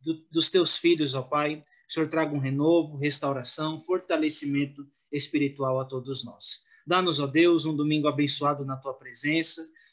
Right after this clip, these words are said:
fortalece a vida da tua igreja. Muito obrigado, ó Deus, porque nós temos Cristo Jesus como a fonte principal de todas as bênçãos, e que isso nos impulsione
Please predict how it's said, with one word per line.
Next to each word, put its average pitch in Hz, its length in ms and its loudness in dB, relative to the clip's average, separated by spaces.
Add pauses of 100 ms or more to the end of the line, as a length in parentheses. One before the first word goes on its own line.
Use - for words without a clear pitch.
fortalece 165 600 0
a 156 40 -6
vida 147 260 -2
da 139 140 -4
tua 139 140 -8
igreja. 151 600 2 (260)
Muito 165 180 -2
obrigado, 160 720 0 (200)
ó 147 80 0
Deus, 156 300 2
porque 165 280 -4
nós 160 240 0
temos 156 360 0
Cristo 185 380 4
Jesus 147 580 -2
como 147 400 -8 (280)
a 147 100 -4
fonte 185 360 -2
principal 160 560 -2
de 147 140 -4
todas 139 380 -6
as 117 160 -8
bênçãos, - 680 -2 (220)
e 147 80 -10
que 175 120 -2
isso 180 220 6
nos 160 240 0
impulsione 160 840 0